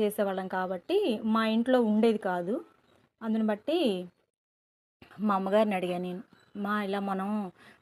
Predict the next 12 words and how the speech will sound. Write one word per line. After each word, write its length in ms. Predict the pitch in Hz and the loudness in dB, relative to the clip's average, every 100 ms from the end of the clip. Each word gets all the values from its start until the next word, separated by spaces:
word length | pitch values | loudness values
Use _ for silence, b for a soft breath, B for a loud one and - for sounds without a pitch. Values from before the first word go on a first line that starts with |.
| - | -6
తులసి 200 | 202 220 | -4 -4
మొక్క 240 | 196 - | -4 -4
వేసుకుందామా?" 720 | 190 - 185 185 180 175 175 | -6 -6 -8 -6 -6 -6 -6
అని. 340 | 185 180 175 190 - _ _ _ _ _ - | -6 -8 -10 -14 -20 _ _ _ _ _ -8
అంటే 580 | 208 214 320 349 226 180 - | -4 0 2 2 0 -4 -4
మా 160 | 208 202 | -2 0
అమ్మగారు 360 | 196 214 220 | 0 0 0
ఏం 160 | 202 196 | 0 -2
చేశారంటే, 600 | 196 190 190 185 185 285 | -4 -4 -4 -4 -6 -2
మా 120 | 339 226 | 0 0
నాన్నగారిని 520 | 202 202 208 185 175 | 0 0 0 0 -2
అడిగారు. 360 | 170 170 170 | -4 -6 -8